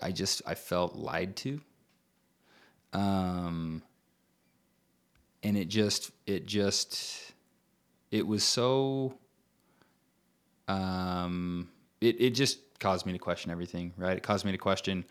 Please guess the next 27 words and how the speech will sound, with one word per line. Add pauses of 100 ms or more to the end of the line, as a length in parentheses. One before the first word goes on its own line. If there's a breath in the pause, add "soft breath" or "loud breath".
(460 loud breath)
well,
okay,
well,
if, (160)
if, (480)
if
all
of
this
was
confirmed
to
be
false,
he
didn't
actually
translate
it, (720 soft breath)
well,
then (140)
what
about
the
Book
of
Mormon,